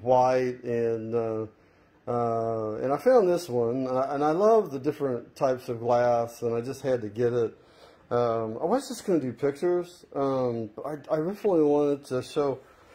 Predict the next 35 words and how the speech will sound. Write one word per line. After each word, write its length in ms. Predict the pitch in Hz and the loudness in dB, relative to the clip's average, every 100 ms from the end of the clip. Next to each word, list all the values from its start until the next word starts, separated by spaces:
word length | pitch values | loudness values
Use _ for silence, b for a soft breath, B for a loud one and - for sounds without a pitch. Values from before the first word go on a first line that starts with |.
| B B | B B
a 40 | 156 | 2
little 220 | 208 185 | 6 8
more 240 | 185 185 | 8 6
about 300 | 175 165 180 | 6 6 6
this 220 | 165 185 - | 2 -2 -2
one 220 | 180 175 | -2 -2
because 400 | 156 143 151 135 | -2 2 2 4
I 80 | 139 | 2
was 120 | 131 | 2
really 200 | 180 165 | 2 2
impressed 480 | 120 - 131 131 151 | 2 2 0 0 0
with 140 | 151 | 2
it. 240 | 160 156 - - | 2 0 -6 -4
And 140 | 147 | 0
I 60 | 151 | 2
have 180 | 214 | 0
to 100 | 190 | 0
say, 440 | 156 196 160 131 120 b b b b b b - | 0 2 2 2 -2 b b b b b b -2
it 100 | 160 | 4
looks 300 | 214 233 247 | 4 4 2
like 240 | 226 - | 2 2
it's 220 | 220 208 | 0 0
complicated, 800 | - 254 247 240 240 240 247 226 | 2 2 4 0 2 2 2 0
but 100 | 156 | 0
it 80 | 156 | 0
took 180 | - 170 | -2 -2
me 80 | 170 | 0
all 200 | 185 170 | 0 0
of 80 | |
five 260 | - 180 165 | 2 2 4
minutes 260 | 170 151 - | 4 2 -2
to 80 | 131 | -4
put 200 | 160 147 | -2 -2
it 80 | |
together. 560 | - 127 147 120 104 110 | -2 0 0 2 -2 -8